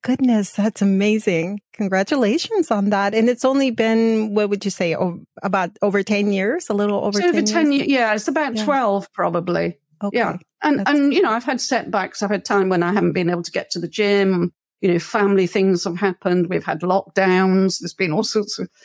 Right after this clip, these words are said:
Speaker 2: you know, with the pandemic, there's been all sorts of things
Speaker 1: Yes.
Speaker 2: happen. So,
Speaker 1: I
Speaker 2: yeah.
Speaker 1: remember, especially in twenty twenty, when people had less access to the, the gyms,
Speaker 2: Mm.
Speaker 1: but not only that, access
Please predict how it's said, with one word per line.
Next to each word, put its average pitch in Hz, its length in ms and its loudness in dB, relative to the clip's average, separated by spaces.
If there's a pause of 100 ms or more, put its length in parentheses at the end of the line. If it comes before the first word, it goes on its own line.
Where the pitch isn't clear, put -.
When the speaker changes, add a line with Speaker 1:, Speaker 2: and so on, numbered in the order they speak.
(120)
Speaker 2:
you 196 80 0
know, 165 80 2
with 185 120 2
the 185 80 -2
pandemic, 180 600 2
there's 175 140 -8
been 185 200 -2
all 190 80 -8
sorts 160 300 -2
of 156 80 -6
things 151 320 -6
Speaker 1:
Yes. - 180 -6
Speaker 2:
happen. - 220 -12
So, - 260 -10
Speaker 1:
I 208 60 2
Speaker 2:
yeah. 180 100 2
Speaker 1:
remember, 165 800 2
especially 220 680 0
in 165 120 2
twenty 175 320 0
twenty, 180 320 0
when 160 160 0
people 180 340 0
had 156 400 0 (160)
less 185 480 2
access 220 520 -2
to 202 440 0
the, 165 500 -2
the 170 200 0
gyms, 220 500 0
Speaker 2:
Mm. 202 60 -8
Speaker 1:
but 175 100 0
not 165 220 0
only 185 240 0
that, 175 340 0
access 175 480 -4